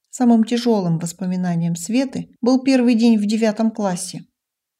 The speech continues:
Ей так страшно было возвращаться в школу. Казалось, все знают её тайну, обсуждают и смеются. Зоя Афанасьевна, конечно, провела с классом работу, рассказав, как лучше общаться со Светой,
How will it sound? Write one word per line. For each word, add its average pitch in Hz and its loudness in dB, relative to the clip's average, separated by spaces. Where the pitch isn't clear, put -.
Ей 233 0
так 240 0
страшно 247 0
было 220 2
возвращаться 214 -2
в 202 -10
школу. 226 -2
Казалось, 240 2
все 262 0
знают 233 4
её 226 2
тайну, 175 -4
обсуждают 208 0
и 180 -6
смеются. 202 -4
Зоя 208 -2
Афанасьевна, 233 0
конечно, 214 -2
провела 208 -4
с 214 -4
классом 220 -2
работу, 233 -2
рассказав, 220 -2
как 220 0
лучше 175 -6
общаться 175 -6
со 196 -8
Светой, 175 -8